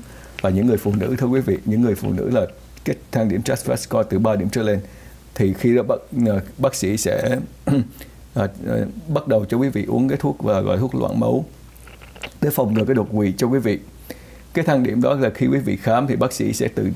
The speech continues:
ờ, tự tính, tự, tự tính, ờ, xem quý vị có điểm cao hay điểm thấp. Điểm càng cao á, thưa quý vị,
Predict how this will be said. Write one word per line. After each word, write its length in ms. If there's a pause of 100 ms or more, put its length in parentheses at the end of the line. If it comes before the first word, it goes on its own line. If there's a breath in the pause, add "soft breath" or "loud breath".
ờ, 200
tự 240
tính, 200 (380)
tự, 220 (100)
tự 160
tính, 420
ờ, 180
xem 240 (140)
quý 140
vị 120
có 200
điểm 260
cao 200
hay 80
điểm 140
thấp. 160 (380 loud breath)
Điểm 180
càng 260
cao 280
á, 120
thưa 100
quý 60
vị, 180